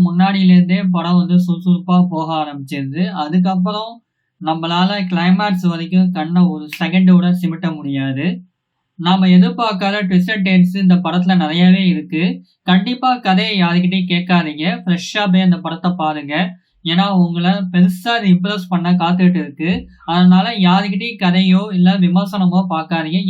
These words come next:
என்னோட ரிவ்யூல கூட நான் எந்த விமர்சனமும் சொல்லல, கதையை பத்தி எந்த ரிவ்யூலும் பண்ணல. படம் எப்படி இருக்குங்கிறது மட்டும்தான் நான் சொல்றேன். So இந்த படத்தை கண்டிப்பா மிஸ் பண்ணாதீங்க, தியேட்டர்ல போய் பாருங்க. இது கண்டிப்பா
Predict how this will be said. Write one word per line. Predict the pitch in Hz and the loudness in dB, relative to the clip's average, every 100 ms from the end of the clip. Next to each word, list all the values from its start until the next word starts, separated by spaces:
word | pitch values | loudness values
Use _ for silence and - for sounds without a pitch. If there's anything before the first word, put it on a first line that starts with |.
| 175 | 0
என்னோட | 185 220 226 | 0 -4 -10
ரிவ்யூல | 214 220 247 226 196 180 | -10 -6 -6 -4 -6 -4
கூட | 180 214 254 _ _ 175 | -4 -4 -6 _ _ -4
நான் | 175 180 | 0 0
எந்த | 160 175 196 | 0 -2 2
விமர்சனமும் | 185 196 196 196 190 196 | 4 4 0 -2 -2 -2
சொல்லல, | 170 165 170 190 180 | -4 -4 -2 -2 -2
கதையை | 160 185 180 | 0 2 0
பத்தி | 170 185 170 | 0 0 0
எந்த | 156 170 | 0 -6
ரிவ்யூலும் | 170 165 175 180 151 | -6 -4 -2 -2 -4
பண்ணல. | 147 151 143 180 180 - _ - | -8 -8 -6 -6 -8 -18 _ -6
படம் | 165 185 180 | -2 0 -2
எப்படி | 185 202 | -2 -2
இருக்குங்கிறது | 190 180 196 185 175 160 | 2 2 2 2 2 0
மட்டும்தான் | 160 175 185 175 | -6 0 2 0
நான் | 143 156 | -2 -8
சொல்றேன். | 147 143 190 185 185 - | -8 -4 -4 -6 -14 -12
So | 220 | -4
இந்த | 190 180 | 0 0
படத்தை | 185 247 247 | 0 -2 -2
கண்டிப்பா | 185 180 202 214 | 2 2 0 0
மிஸ் | 175 - | 0 -2
பண்ணாதீங்க, | 208 190 175 156 180 180 | -2 0 0 0 -4 -4
தியேட்டர்ல | 190 196 196 180 | -4 -2 -2 0
போய் | 180 180 175 | 2 0 0
பாருங்க. | 160 156 151 180 185 _ _ _ 175 | -4 -6 -6 -6 -6 _ _ _ -6
இது | 175 180 | -4 0
கண்டிப்பா | 175 185 185 | 2 2 0